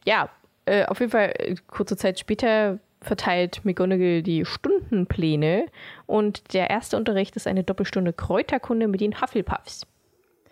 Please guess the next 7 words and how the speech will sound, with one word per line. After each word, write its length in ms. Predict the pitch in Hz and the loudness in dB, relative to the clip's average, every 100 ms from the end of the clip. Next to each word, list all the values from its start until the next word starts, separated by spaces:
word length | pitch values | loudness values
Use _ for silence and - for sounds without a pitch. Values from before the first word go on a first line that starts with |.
| - _ _ - | -20 _ _ -6
Also 260 | 180 175 180 | -2 0 0
gehen 240 | 185 190 | 2 2
sie 320 | 196 208 226 - _ - | 2 2 0 -2 _ -8
zum, 380 | - 185 175 170 _ _ _ | -2 0 0 -2 _ _ _
zu 120 | - | -2
den 240 | 190 180 165 | 0 0 -2
Gewächshäusern. 960 | 185 190 - - 190 170 170 175 226 | -2 -2 -4 -4 0 0 2 2 0